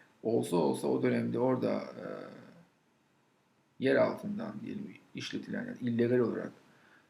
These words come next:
dinlenen bir takım radyolardan, Amerika'nın Sesi gibi, e, Radio Free Europe muydu? Amerika'nın,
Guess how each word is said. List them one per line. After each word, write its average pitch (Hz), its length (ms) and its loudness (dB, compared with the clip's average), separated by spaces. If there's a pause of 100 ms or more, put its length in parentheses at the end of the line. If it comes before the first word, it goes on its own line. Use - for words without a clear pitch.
(120)
dinlenen 113 540 0 (580)
bir 123 80 -12
takım 123 300 -2
radyolardan, 117 680 2 (180)
Amerika'nın 117 520 -4
Sesi - 360 -8
gibi, 101 280 -12 (800)
e, 104 240 -6
Radio 117 400 0
Free 117 360 -2
Europe 139 320 0
muydu? - 140 -12 (300)
Amerika'nın, - 500 -8